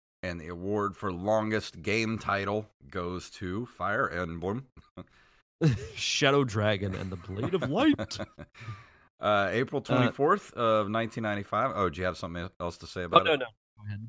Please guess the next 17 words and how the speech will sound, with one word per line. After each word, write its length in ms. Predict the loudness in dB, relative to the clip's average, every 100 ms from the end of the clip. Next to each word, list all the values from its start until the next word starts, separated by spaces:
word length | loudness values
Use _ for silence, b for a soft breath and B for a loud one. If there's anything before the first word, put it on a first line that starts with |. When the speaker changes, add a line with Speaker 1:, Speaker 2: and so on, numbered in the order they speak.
| -10
Speaker 1:
Uh, 680 | -10 -10 _ -20 -20 -2
uh, 300 | 2 4 4 2
April 240 | -2 -2
twenty-fourth 500 | -2 -2 -2 -2 -2
of 80 | 0
nineteen 240 | 0 0 -2
ninety-five, 640 | -2 -2 0 2 4 2 -6 -20 _
Satellav-, 840 | -10 -6 -6 0 2 2 0 -4 -14 -12
s-, 320 | -12 -10 -12
is 140 | -8 -4
that, 160 | -4
I 100 | -4
hope 180 | 0 2
I'm 100 | 2
saying 280 | 0 -2 -2
this 160 | -4 -2
right. 240 | -2 -2